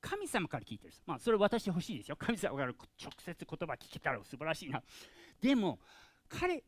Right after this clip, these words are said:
自身一人なんですよ。今まで。彼が一人として、これ、まあ、せい-、まあ、こうやって神様との関係あります。サライの話もほと-、出てきない、きません。他の人とこうやってロトも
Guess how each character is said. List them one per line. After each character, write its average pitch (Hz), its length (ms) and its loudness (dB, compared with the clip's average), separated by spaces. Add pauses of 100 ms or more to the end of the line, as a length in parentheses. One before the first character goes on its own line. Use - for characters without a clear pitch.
(120)
自 214 220 -6
身 175 140 -4
一 - 300 0
人 262 120 2
な 110 80 -4
ん 80 60 -14
で - 80 -20
す - 80 -18
よ。 - 80 -20 (680)
今 160 220 4
ま 120 140 0
で。 - 120 -18 (680)
彼 208 200 4
が 170 120 0
一 - 360 -2
人 349 140 0
と 285 180 -2
し - 140 -8
て、 349 200 -12 (140)
こ 151 120 -2
れ、 139 100 -2 (120)
ま 123 140 -6
あ、 - 60 -14 (160)
せ - 220 0
い-、 160 100 2 (140)
ま 131 140 0
あ、 - 20 -8
こ - 100 -12
う - 20 -8
や 107 40 -8
っ - 20 -14
て 101 200 -12 (200)
神 143 180 -2
様 117 200 -4
と - 120 -12
の 95 100 -8 (180)
関 - 180 -18
係 113 140 -10
あ 98 40 -8
り 87 60 -20
ま 87 80 -20
す。 - 60 -20 (240)
サ 185 200 0
ラ 180 160 6
イ 170 60 6
の 135 100 2
話 160 340 0
も 123 100 0
ほ - 120 -8
と-、 - 120 -14 (100)
出 139 140 0
て 139 80 -10
き - 120 -14
な 120 200 -2
い、 101 80 -14 (100)
き - 140 -8
ま 127 100 0
せ 127 160 -8
ん。 - 80 -8 (120)
他 214 280 -2
の 226 100 0
人 196 180 -6
と - 100 -14
こ 147 100 0
う - 0 -
や 131 40 2
っ - 20 -18
て 143 120 -6
ロ 202 140 6
ト 196 140 2
も 147 240 2